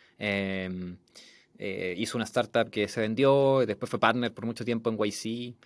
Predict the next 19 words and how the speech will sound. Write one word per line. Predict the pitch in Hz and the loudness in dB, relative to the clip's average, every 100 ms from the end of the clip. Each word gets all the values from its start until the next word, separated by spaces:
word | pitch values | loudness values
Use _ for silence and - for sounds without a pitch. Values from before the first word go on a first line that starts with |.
| _ _ | _ _
y | - 101 95 95 | -10 -6 -4 -4
inversionista | 95 104 110 113 113 - | -4 -4 -2 -2 -4 2
ángel | 117 113 117 | 2 2 0
de | 107 | 0
un | 110 | -2
montón | 104 101 | 0 0
de | 101 | -2
empresas. | 98 90 - | -4 -10 -6
Entonces, | 123 139 | -2 -2
como | 135 131 | -4 -2
que, | 117 110 | 0 2
bueno, | 113 117 | 2 2
y | |
tiene | 123 | 4
un | 127 | 4
blog | 120 127 - | 8 8 6
muy | 117 | -4
entretenido | 117 110 104 107 | -4 -2 -2 -2
también, | 104 104 | -2 -6